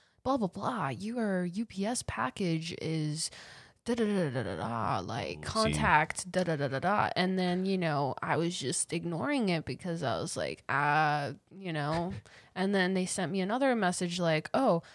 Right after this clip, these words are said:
Speaker 1: this is your last call. Like, this is your package, Manuel. Please, blah, blah, blah." Super weird, random stuff like that.
Speaker 2: Like they were calling you Manuel.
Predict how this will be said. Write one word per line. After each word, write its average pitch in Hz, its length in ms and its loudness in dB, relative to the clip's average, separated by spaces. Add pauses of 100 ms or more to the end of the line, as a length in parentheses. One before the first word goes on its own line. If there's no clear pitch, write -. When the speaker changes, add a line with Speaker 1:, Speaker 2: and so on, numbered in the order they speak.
(200)
Speaker 1:
this 180 160 -4
is 190 160 0
your 196 140 0
last 135 320 -2
call. 240 420 0
Like, 113 400 -4 (100)
this 175 240 -4
is 185 220 -4
your 190 80 -4
package, 208 580 -4
Manuel. 180 600 0
Please, 170 420 -2
blah, 143 200 -2
blah, 185 140 -4
blah." 226 400 -2 (760)
Super 277 440 0
weird, 220 380 4
random 190 320 2
stuff 175 360 0
like 170 200 -2
that. 151 380 2 (200)
Speaker 2:
Like 92 120 -4
they 95 100 6
were 90 100 4
calling 82 300 4
you 87 160 0
Manuel. 76 800 -2